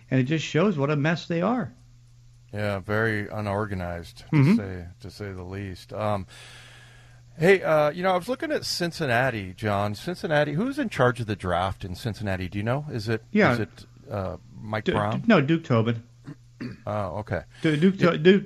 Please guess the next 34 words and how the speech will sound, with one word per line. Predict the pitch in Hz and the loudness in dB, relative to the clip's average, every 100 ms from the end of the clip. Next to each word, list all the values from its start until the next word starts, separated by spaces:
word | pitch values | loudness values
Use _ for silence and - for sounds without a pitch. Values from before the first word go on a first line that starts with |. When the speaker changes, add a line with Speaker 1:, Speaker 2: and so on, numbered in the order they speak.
| - | -2
Speaker 1:
uh, | 151 | 0
you | 151 165 | 2 4
know, | |
Bill | 117 147 151 | 4 2 2
Tobin's | 143 123 110 110 | 2 2 0 -2
son. | 101 92 104 - - - - - | -4 -4 -6 -12 -20 -20 -20 -12
Speaker 2:
Okay. | 107 - 98 90 - - - - - | -10 -4 -4 -6 -14 -20 -20 -14 0
'Cause, | 156 180 | 0 2
you | 175 | 2
know, | |
I | 170 | 4
was | 165 | 4
just | 165 - | 0 2
looking | 160 175 120 | 2 2 0
at | 113 | -2
the, | 123 107 101 92 | 0 0 0 -2
you | 107 | -6
know, | 98 95 92 - | -4 -2 -4 -6
uh, | 95 87 76 | -6 -4 -4
we're | 78 92 110 | -4 -6 -4
looking | 113 110 | -4 -4
at | 92 | -4
Zach | 90 101 - | 0 0 0
Taylor | - 117 110 95 82 85 | -4 -2 -2 -2 -6 2
Speaker 1:
Mm-hmm. | 156 160 262 240 | 6 6 6 2
Speaker 2:
as | 101 | -6
one | 117 110 | -4 -2
of | |
these | 104 95 | -4 -6
young, | 98 107 110 110 | -4 -2 -2 -4
hot | 95 117 113 - | -6 -2 -2 -4
offensive | 104 113 123 110 110 | -4 -4 -6 -8 -10
coaches, | - 117 107 - 107 101 107 | -4 -2 -2 -6 -8 -8 -8
and, | 92 | -10